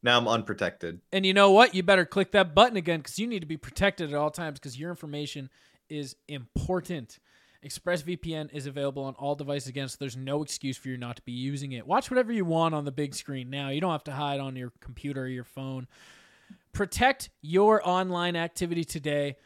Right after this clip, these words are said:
Speaker 2: with the V P N rated number one by C net and Wired. Visit our exclusive link, express V P N dot com slash plunge, and you can get an extra three months free on a one-year package. That is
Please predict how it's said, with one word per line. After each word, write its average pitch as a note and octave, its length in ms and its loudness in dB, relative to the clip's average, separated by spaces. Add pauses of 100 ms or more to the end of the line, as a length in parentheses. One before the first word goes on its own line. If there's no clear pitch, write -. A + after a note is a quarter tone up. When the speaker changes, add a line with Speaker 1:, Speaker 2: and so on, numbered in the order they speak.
(120)
Speaker 2:
with D#3 140 -6
the E3 60 -6
V D#3 240 -2
P F#3 280 -4
N D#3 260 -4
rated D3+ 380 -4
number E3 340 -4
one D#3 260 -4
by D3 160 -2
C D3 280 -6
net C#3 260 -4
and C3 240 -8
Wired. B2+ 480 -4 (380)
Visit F3+ 300 0
our F3 160 6
exclusive F3 720 -2
link, E3 320 -6
express D#3 480 -2
V F3 160 -4
P E3+ 220 -4
N D#3 140 -4
dot C3+ 300 -4
com D3+ 300 -6
slash C#3 520 -6
plunge, G3+ 680 0
and D#3+ 140 -4
you F3+ 100 -2
can F#3 140 -8
get E3 120 2
an D#3 100 -6
extra D#3+ 340 -4
three F3 380 -6
months D#3+ 420 -6 (240)
free E3 680 0 (240)
on E3 180 -2
a D#3 140 -4
one-year C#3+ 560 -4
package. D3 580 -4 (240)
That E3 160 -2
is D3 160 -6